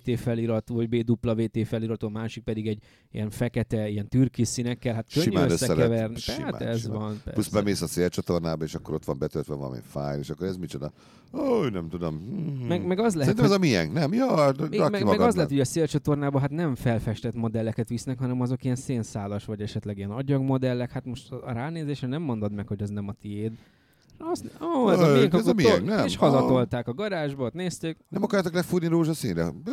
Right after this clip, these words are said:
Speaker 1: Hm.
Speaker 2: végig is lefújhatjuk. Na, de most
Speaker 1: Simán.
Speaker 2: De nagyon vicces egyébként a dolog. És ráadásul a, a,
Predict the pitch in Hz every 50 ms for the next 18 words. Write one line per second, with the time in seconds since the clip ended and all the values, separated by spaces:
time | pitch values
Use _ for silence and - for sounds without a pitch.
0 | 302 302 302 294 285 - - 247 233 247 - 151 - - - - - - 71 71
1 | 78 - - - 85 - 254 277 277 269 269 226 - - - - - - - -
2 | - - - - _ _ _ _ _ _ _ _ _ _ _ _ _ _ - -
3 | - - 120 107 - - - 127 123 - - - - 120 131 131 120 78 67 67
4 | 65 65 65 - - - 67 67 67 69 67 67 - 76 76 73 73 69 - 78
5 | 87 92 92 90 _ - - 87 90 - - - 90 98 95 95 101 98 - 110
6 | 110 104 95 85 - - 71 82 82